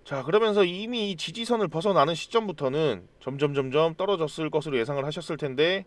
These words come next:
자, 조정을 받는 듯 하면서 오르는 듯 싶었지만 오늘 기사가 나와주면서 다시 한번 떨어지는, 이래서 여러분 이 세력들의 패턴을 알아야지 우리가 이런 것에 대해서, 이렇게 떨어지는 거에서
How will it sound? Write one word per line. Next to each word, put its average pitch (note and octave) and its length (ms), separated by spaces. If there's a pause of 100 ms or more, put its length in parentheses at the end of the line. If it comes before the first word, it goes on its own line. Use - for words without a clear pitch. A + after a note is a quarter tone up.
(120)
자, - 220
조정을 G#3 380
받는 F3+ 300
듯 D3+ 140
하면서 E3+ 600
오르는 A#2+ 380
듯 A#2 100
싶었지만 C3+ 680
오늘 A2+ 320 (280)
기사가 C3+ 300
나와주면서 A#2+ 840 (240)
다시 - 240
한번 A2+ 180
떨어지는, G#2+ 480 (120)
이래서 B3 340
여러분 D#3+ 320
이 B2 140
세력들의 G#3+ 560 (240)
패턴을 A#3 600
알아야지 C#3+ 580
우리가 A#2+ 360 (100)
이런 C3+ 180 (260)
것에 C#3 260
대해서, C3 440 (320)
이렇게 A#2+ 240
떨어지는 G3+ 440
거에서 B2 420